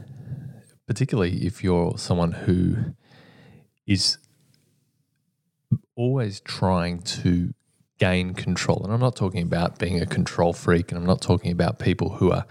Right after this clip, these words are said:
desperate to control others, but particularly in the type of demographic that, you know, I'm used to being around and the people I like to hang out with,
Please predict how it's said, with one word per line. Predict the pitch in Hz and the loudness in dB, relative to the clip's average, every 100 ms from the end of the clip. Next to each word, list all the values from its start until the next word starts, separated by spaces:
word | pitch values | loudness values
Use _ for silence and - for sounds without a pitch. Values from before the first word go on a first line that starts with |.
| - - - _ - | -16 -20 -20 _ 0
desperate | 92 - 85 - | 0 0 -4 0
to | 101 | -2
control | - 92 - 87 90 95 | 0 -2 0 0 2 2
others, | 101 92 - | 2 0 -4
but | - 95 - - - _ - - _ - | 2 2 2 -14 -20 _ -20 -20 _ -12
particularly | - 180 110 92 | -6 -4 2 0
in | 92 95 87 85 - | 0 -2 -2 -2 -4
the | - | -4
type | - 85 85 | 0 0 0
of | - | 0
demographic | 85 87 - 85 - 87 - | -2 0 2 2 2 -6 0
that, | 82 - - _ | 0 0 -6 _
you | 90 | 0
know, | 85 120 - | 2 0 0
I'm | 95 90 | 0 2
used | 87 - | 0 0
to | 87 | 0
being | 85 87 | 0 0
around | 87 87 87 92 | 2 2 2 2
and | 90 90 - | -2 -4 -10
the | - | -4
people | 95 92 85 | -2 0 0
I | |
like | 85 87 90 | 2 0 0
to | - 87 - - _ - _ _ _ | 0 0 -2 -6 _ -20 _ _ _
hang | - 104 92 | -2 0 2
out | 87 - | 0 2
with, | 117 92 - | 4 4 -2